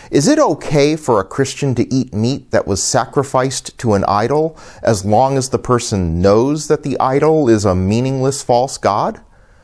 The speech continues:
Paul answers that while it doesn't actually matter whether he eats, he should be concerned for whether someone sees him eating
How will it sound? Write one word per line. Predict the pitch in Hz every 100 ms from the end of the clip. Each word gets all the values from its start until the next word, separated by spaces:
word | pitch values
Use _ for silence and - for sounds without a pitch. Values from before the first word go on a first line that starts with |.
| - - -
Paul | 208 233 143
answers | 190 214 113 104
that | 135 -
while | 120 123
it | 113 -
doesn't | 180 185 170 131
actually | 160 - 131 107 90
matter | 85 101 170 196 110 92
whether | 90 104 98
he | 95 82
eats, | 170 180 131 - - - -
he | -
should | 240 247
be | 220 226
concerned | 214 208 - 170 165 165 156
for | 151
whether | 139 139 135
someone | - 135 127 131
sees | 127 - 208 233 214
him | 113 85 -
eating | 85 58 -